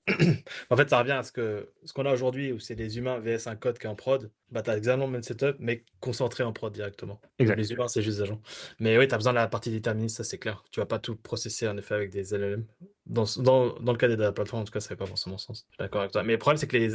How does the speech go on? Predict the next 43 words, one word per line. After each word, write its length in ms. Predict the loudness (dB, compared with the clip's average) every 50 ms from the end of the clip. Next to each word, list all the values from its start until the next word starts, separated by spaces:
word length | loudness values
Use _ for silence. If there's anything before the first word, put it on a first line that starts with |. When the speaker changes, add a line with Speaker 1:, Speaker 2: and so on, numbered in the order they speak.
| -2
Speaker 1:
les 200 | -2 0 2 2
outils 180 | 0 0 2 4
d'orchestration 500 | 4 4 4 2 -2 -2 -2 -2 -2 -4
sont 80 | -2
pas 120 | 0 0 0
forcément 280 | 0 -2 -2 -2 -2
faits 120 | -2 -2 -4
pour 120 | -4 -4
ça 120 | -2 -2 0
aujourd'hui. 300 | 0 0 -2 -4 -6 -10 _ _ _ -12 -6
Euh, 760 | -4 -4 -4 -4 -4 -6 -8 -10 -10 -12 -12 -14 -14 -16 -16
Speaker 2:
Je 100 | -8 -2
pense 140 | 0 0 0
qu'il 80 | 0 0
Speaker 1:
pour 100 | 0 0
Speaker 2:
manque 100 | 0 0
pas 80 | 0
Speaker 1:
l'instant. 80 | 0 2
Speaker 2:
grand-chose. 440 | 2 2 2 2 2 2 0 -6 -10 -6
Il 120 | -4 -2
manque 140 | -2 -2 0
pas 120 | -2 -2
grand-chose. 380 | -2 -2 -4 -4 -4 -4 -6 -6
Pour 120 | -8 -6
moi, 140 | -4 -4 -4
c'est, 440 | -6 -6 -10 -8 -8 -8 -10 -12 -14 _ _ _ -16 -14 -14
si 140 | -12 -10 -10
tu 80 | -8
prends, 240 | -4 -4 -4 -4 -4
on 60 | -6
prend 180 | -4 -2 -2 0
Airflow, 320 | 0 -2 -2 -2 -4 -2 -2
parce 160 | -4 -8 -8
qu'on 100 | -8 -8
va 80 | -8
dire 140 | -6 -8 -8
que 60 | -8
c'est 100 | -8 -10
le, 180 | -8 -6 -6 -8 -8
le 140 | -8 -8 -6
leader, 400 | -6 -4 -2 -2 -2 -2 -4 _
tu 60 | -20 -18
vois. 80 | -18